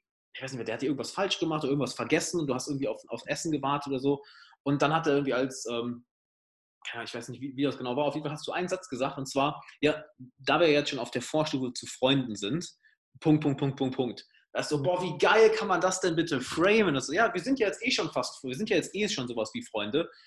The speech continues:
Ähm, würdest du was ausmachen, das und das und das zu machen?" Wo, wo nimmst du,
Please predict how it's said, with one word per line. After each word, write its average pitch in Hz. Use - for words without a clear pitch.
Ähm, 135
würdest 233
du 185
was 170
ausmachen, 151
das 143
und 139
das 131
und 127
das 127
zu 113
machen?" 95
Wo, 147
wo 196
nimmst 208
du, 165